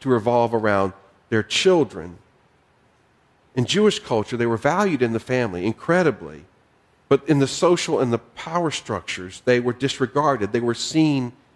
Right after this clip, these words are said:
and not heard. Here's what we need to see. Jesus says, "When you welcome the disregarded, you're welcoming me and the one who sent me."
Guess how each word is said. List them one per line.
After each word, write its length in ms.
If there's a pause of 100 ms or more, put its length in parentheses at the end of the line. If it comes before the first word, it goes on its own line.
(180)
and 140
not 220
heard. 460 (680)
Here's 180
what 120
we 100
need 160
to 80
see. 380 (1160)
Jesus 360
says, 440
"When 420
you 580
welcome 720
the 80
disregarded, 1300 (1700)
you're 120
welcoming 680
me 340 (1040)
and 120
the 60
one 240
who 140
sent 400
me." 260